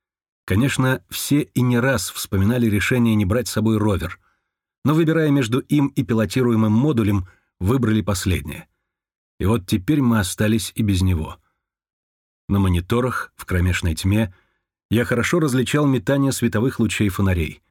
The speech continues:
"Командир, мы его нашли, идём!" Кузнечика они обнаружили только через сорок пять минут. Я смотрел на всё происходящее глазами их нашлемных камер.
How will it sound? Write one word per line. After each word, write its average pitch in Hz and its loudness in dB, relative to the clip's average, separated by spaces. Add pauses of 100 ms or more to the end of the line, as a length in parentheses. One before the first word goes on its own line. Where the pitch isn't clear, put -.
(560)
"Командир, 131 2
мы 120 2
его 131 2
нашли, 131 0
идём!" 107 -2 (640)
Кузнечика 95 -2
они 95 2
обнаружили 95 0
только 120 -4
через 95 -2
сорок - -6
пять 76 -4
минут. 80 -4 (1600)
Я 123 0
смотрел 156 0
на 143 2
всё 143 -2
происходящее 127 0
глазами 104 0
их 117 -4
нашлемных 101 0
камер. - -6